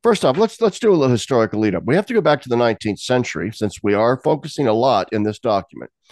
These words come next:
not only on Scripture, but on the very concept of how revelation is received historically and subjectively by, by human beings.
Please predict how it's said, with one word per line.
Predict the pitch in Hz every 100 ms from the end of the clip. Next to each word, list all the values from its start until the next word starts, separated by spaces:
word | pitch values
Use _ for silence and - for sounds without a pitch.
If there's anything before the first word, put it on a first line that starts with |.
| _ _ _ -
not | 117 135
only | 226 214
on | 139 110
Scripture, | - - 160 - - 57 - _ - _
but | 107 117
on | 117
the | 113
very | 131 131 123
concept | - 135 147 - 110 101 -
of | 101
how | - 113 113 104 - _ -
revelation | 117 113 107 110 95 104
is | 98 92
received | 98 90 - 147 98 82 92 _ _ _ -
historically | 113 - 139 123 120 107 104 104
and | 95 90
subjectively | 95 82 117 123 - 95 90 90
by, | 80 92 85
by | 87 90 92 90 _
human | - 127 107
beings. | 101 143 90 53 -